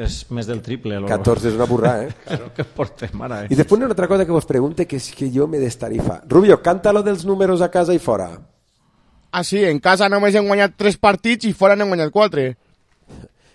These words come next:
Speaker 2: Claro. Hòstia, en casa només has guanyat tres pa-, has guanyat més partits fora que en casa, eh? Després de vint-i-sis jornades, després de tretze
Speaker 1: Sí.
Speaker 2: partits, eh?
Speaker 1: No porta el compter, però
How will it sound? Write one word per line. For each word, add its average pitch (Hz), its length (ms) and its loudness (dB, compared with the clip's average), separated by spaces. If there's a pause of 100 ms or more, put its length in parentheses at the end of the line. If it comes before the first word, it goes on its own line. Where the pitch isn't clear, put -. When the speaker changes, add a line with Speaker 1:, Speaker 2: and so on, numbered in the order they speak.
Speaker 2:
Claro. 117 320 -4 (440)
Hòstia, - 240 -12
en 92 80 -10
casa 131 240 -8
només 156 240 -6
has 127 80 -6
guanyat 120 260 -4
tres 139 240 -4
pa-, - 140 -14
has 123 80 -8
guanyat 170 220 0
més 175 100 0
partits 143 340 -6
fora 147 220 0
que 185 80 -6
en 175 80 -6
casa, 123 240 -6
eh? - 140 -18 (200)
Després 131 300 -2
de 160 80 0
vint-i-sis 185 480 -4
jornades, 156 400 -2
després 143 220 -6
de 175 100 2
tretze 208 320 -2
Speaker 1:
Sí. - 80 -20
Speaker 2:
partits, 160 480 -4
eh? 110 80 -10
Speaker 1:
No 101 80 -14
porta 110 320 -10
el 104 140 -6 (100)
compter, 110 420 -6
però 117 200 -4